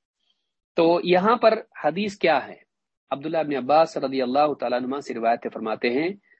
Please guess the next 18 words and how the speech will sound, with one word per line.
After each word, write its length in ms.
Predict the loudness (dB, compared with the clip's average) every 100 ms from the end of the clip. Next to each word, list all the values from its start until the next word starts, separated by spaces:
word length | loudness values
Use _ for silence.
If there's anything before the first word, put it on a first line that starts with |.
| _ -2
اللہ 260 | 4 6 6
کے 80 | 4
رسول 300 | -2 2 0
صلی 200 | 0 -2
اللہ 160 | 2 4
علیہ 280 | 4 4 -2
وسلم 140 | -6
نے 100 | -8
فرمایا، 480 | -6 -6 -2 -2 -2 -8 _ -20 _ _ 0
"لا 340 | 6 8 8
تماری 520 | 4 -2 -2 -2 -4 -10
اخاک 500 | -6 2 2 2 -8 -20 _ _ _ _ _
ولا 380 | -4 2 6 6
تمازحہ 840 | 4 -2 -4 -6 -4 -4 -6 -6 -10 -10 _ _ _ _
ولا 420 | 0 4 8 6
تعدہ 460 | 6 2 0 0 -4
موعدا 720 | -4 -2 -4 -2 0 0 0 -2
فتخلفہ۔" 720 | -4 -4 -4 -4 -2 -6 -8